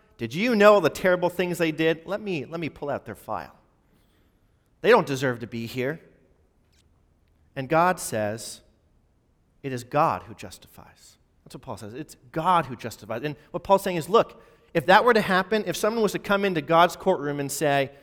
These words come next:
"You don't deserve to be there," God would say, "I know that, but I also know that Jesus died for them, and they've trusted in him,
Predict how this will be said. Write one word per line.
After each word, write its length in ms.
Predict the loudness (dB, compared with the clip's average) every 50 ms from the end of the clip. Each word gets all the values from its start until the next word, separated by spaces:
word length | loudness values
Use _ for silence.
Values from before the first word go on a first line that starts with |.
| -20 _ _ -4
"You 160 | -2 2 4
don't 180 | 4 4 4
deserve 400 | 4 2 0 4 4 4 4 2
to 80 | 0 -6
be 220 | -6 -2 -2 0
there," 340 | 2 4 4 6 4 4 0 -4 -12 -20 _ _ _ _ _ _ _ _ _ _ _ _ _ _ _ _ _ _ _ _
God 200 | 0 0 0 0
would 140 | 0 -4 -4
say, 340 | 0 0 0 0 0 -4 -8 -16 _ _ _ _ _ _ _ _ -4
"I 100 | -4 0
know 200 | 0 0 0 0
that, 320 | 0 -2 -4 -4 -8 -14 -20 _ _ _ _ _ _ _ _ _ _ _ _ _ _ _ _ _ _
but 120 | -2 2
I 80 | 2 4
also 320 | 4 2 0 -4 -8 -10
know 420 | -10 -8 -8 -8 -8 -8 -10 -12 -16 _ _ _ _ _
that 140 | -16 -14 -10
Jesus 360 | -6 -6 -6 -4 -6 -8 -10
died 300 | -8 -4 -4 -4 -4 -6
for 140 | -8 -16 -20
them, 180 | -20 -20 -20 -20 _ _ _ _ _ _
and 100 | -10 -8
they've 160 | -8 -8 -8
trusted 540 | -10 -14 -12 -10 -10 -10 -10 -14 -16 -14 -14
in 120 | -14 -14
him, 320 | -14 -14 -16 -16 -16 -18